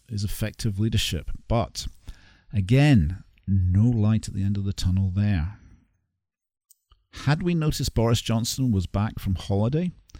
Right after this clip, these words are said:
It's striking that his two overseas summer sojourns during a crisis went unremarked upon, while Nicola Sturgeon's day in Copenhagen earned her pelters for turning her back while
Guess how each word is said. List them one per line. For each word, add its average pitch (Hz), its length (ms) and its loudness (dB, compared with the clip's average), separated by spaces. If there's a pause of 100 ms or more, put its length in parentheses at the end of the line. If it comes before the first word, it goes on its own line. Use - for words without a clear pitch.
(840)
It's - 120 -2
striking 160 600 2
that 117 100 2
his 107 240 2
two 110 360 0
overseas 98 540 -2
summer 98 380 0
sojourns 92 720 0
during 85 360 -4
a 87 60 0
crisis 98 680 -4
went - 280 -6
unremarked 117 640 6
upon, 117 440 2
while 110 280 0
Nicola 117 380 2
Sturgeon's 104 500 0
day 98 240 -2
in 101 140 2
Copenhagen 98 800 2
earned 90 280 0
her 95 180 0
pelters 87 760 2 (260)
for 104 120 -6
turning 98 400 0
her 104 100 0
back 80 460 -6
while 90 400 -2